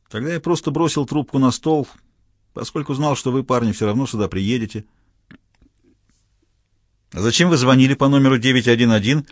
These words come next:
если он ещё на вас не напал?» «А затем, что обнаружил кое-кого в задней комнате». «Что вы сказали?»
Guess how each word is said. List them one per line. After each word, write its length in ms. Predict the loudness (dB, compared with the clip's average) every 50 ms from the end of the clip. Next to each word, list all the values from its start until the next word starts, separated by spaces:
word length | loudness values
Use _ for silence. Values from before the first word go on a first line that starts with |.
| _ _ _ _ _ _ _ _ _ _ _ _ _ _ _ _ _ _ -14 -8
если 260 | -6 -4 -2 2 4
он 60 | 4
ещё 180 | 4 4 4 4
на 120 | 4 4
вас 160 | 4 2 2 4
не 80 | 4
напал?» 360 | 4 2 2 -2 -6 -10 -10 _ _ _ _ _ _ _ _ _ _ _ _ _ _ _ _ _ _ _ _ _ _ _ _ _ _ _ -6
«А 160 | -4 -2 0
затем, 480 | 2 0 0 0 0 0 2 2 2
что 300 | 0 -2 -4 0 0 0 0
обнаружил 720 | 0 -2 -2 0 0 0 0 0 -2 -4 -4 -4 -4 -6 -6
кое-кого 600 | _ -4 -2 -2 -2 -2 -2 -4 -4 -2 -2 -2
в 80 | -2
задней 360 | -2 -2 -2 0 0 -2 -4
комнате». 580 | -4 -4 -4 -4 -4 -4 -4 -6 -10 -16 -20 -20 _ _ _ _ _ _ _ _ _ _ _ _ _ _ _ _ _ _ _ _ _ _ _ _ _ _ _ _ _ _ _ _
«Что 300 | _ -16 -14 -8 -6 -6
вы 80 | -6 -6
сказали?» 420 | -6 -8 -8 -6 -6 -6 -8 -8